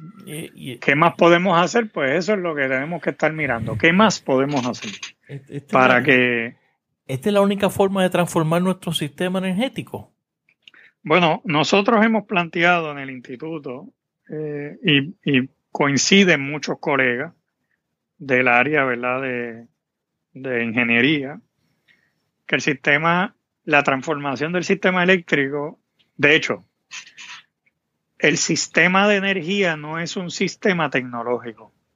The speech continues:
Speaker 2: Eso es una, eso es una mentira. El sistema de energía es un sistema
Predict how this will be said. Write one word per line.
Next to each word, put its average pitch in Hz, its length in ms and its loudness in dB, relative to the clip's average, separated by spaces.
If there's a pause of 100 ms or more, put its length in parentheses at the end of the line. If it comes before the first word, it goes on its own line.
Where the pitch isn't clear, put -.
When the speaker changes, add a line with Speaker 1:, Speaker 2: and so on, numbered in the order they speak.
(260)
Speaker 2:
Eso 147 220 2
es 131 60 0
una, 139 420 0 (340)
eso - 220 4
es 127 60 2
una 139 160 2
mentira. 120 580 2 (800)
El 127 140 0
sistema 139 560 0
de 147 60 2
energía 165 560 -2
es 160 60 -4
un 135 200 -8
sistema 180 720 -6